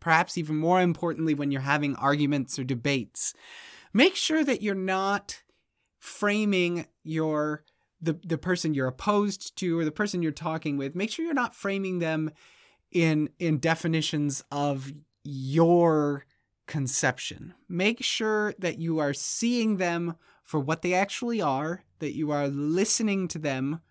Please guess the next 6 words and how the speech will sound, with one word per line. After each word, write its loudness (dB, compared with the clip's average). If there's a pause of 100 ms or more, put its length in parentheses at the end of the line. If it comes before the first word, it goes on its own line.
for -6
what -2
they -2
actually -4
mean, 0 (1000)
and 4